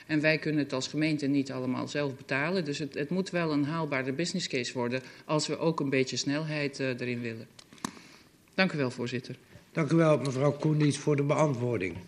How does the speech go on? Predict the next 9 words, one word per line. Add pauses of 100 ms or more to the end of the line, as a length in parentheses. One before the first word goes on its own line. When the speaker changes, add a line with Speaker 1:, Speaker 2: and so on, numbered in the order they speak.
(960)
Speaker 2:
Kan
ik
nog
iemand (680)
noteren
voor
de
tweede
termijn?